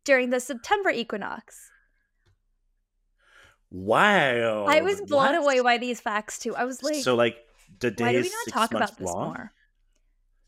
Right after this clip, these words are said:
Speaker 1: Yeah, exactly. Uh, well, the, the, the day is still twenty-four hours, but it's sunlight,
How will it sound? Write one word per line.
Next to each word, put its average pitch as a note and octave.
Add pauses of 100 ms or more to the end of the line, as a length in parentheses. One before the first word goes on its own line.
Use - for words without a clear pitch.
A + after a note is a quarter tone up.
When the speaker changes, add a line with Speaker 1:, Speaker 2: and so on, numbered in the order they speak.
(260)
Speaker 1:
Yeah, B3+
exactly. B3 (340)
Uh, B3+
well, C#4
the, A#3+ (180)
the, A#3 (100)
the C4
day F4
is C4+
still C#4+
twenty-four A3+
hours, B3+
but A#3
it's - (420)
sunlight, C4